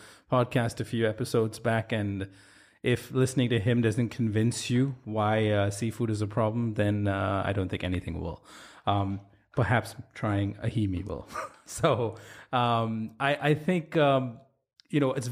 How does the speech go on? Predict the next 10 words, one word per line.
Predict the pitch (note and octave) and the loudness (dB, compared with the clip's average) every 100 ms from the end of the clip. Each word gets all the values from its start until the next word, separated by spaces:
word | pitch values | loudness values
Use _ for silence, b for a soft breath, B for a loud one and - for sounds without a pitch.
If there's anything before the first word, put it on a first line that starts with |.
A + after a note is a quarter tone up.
| - | -6
it's | D#3 | -2
a | D#3 | 2
very | D3+ E3 | 2 2
exciting | D3 - C#3+ C#3 | 0 0 0 -2
space. | - C#3+ G#2 G#2+ | -4 -4 -4 -6
It's | A2 | -6
one | B2+ C#3+ | -2 0
of | D3+ | 2
those, | D3+ C#3+ B2+ | 2 2 0
um, | B2+ A2+ G#2+ G2+ | -2 -2 -2 -6